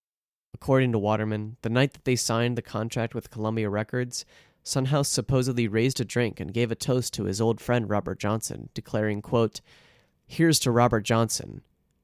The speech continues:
for being dead." In April of nineteen sixty-five, recording began.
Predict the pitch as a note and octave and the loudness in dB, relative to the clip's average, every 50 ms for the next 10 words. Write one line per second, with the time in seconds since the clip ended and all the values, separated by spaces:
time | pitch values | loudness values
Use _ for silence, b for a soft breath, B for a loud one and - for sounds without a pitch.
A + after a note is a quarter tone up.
0 | _ _ _ - - A#2 - A2+ A2 F#2+ F2 E2+ E2+ - F#2 E2 C2 G1+ - - | _ _ _ -6 -6 -2 0 2 2 2 0 -2 -4 -4 -4 -4 -4 -6 -8 -12
1 | - _ _ _ _ _ _ _ _ _ _ _ _ _ _ _ A#2+ A2+ A#2+ C3+ | -18 _ _ _ _ _ _ _ _ _ _ _ _ _ _ _ 0 2 4 2
2 | C#3 - D#3+ D#3 C#3+ B2+ A2 A2+ A2 A#2 A#2 - C3 A#2+ A2+ - B2+ A#2+ - - | 2 2 2 2 2 2 2 0 0 0 -2 -2 -4 -4 -4 -4 -4 -6 -6 -8
3 | G#2+ - - A2 A2 A2 A2 G#2+ G#2+ - - - - - _ - - - - D3 | -8 -4 -2 -2 0 0 0 -2 -4 -6 -10 -16 -20 -20 _ -18 -16 -6 -2 0
4 | C3 B2 A#2+ A#2+ A#2 G2+ A2 - - G2 - - - - | 2 2 2 0 0 -2 -4 -4 -6 -6 -8 -8 -12 -16